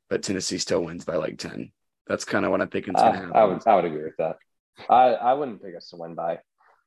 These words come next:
Speaker 2: more than a couple touchdowns 'cause we, that's just never been our M O.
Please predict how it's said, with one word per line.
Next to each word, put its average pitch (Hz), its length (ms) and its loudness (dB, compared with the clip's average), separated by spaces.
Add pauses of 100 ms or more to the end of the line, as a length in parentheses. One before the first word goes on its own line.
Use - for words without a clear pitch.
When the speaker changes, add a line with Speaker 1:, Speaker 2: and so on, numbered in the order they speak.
(960)
Speaker 2:
more 127 360 2
than 107 180 0
a - 40 -4
couple 90 260 -4
touchdowns 85 520 -6
'cause - 380 -8 (400)
we, 92 420 -2 (480)
that's 110 240 2
just 82 160 -10
never 85 180 -2
been 82 160 -4
our 80 160 0
M 85 140 -4
O. 85 220 -4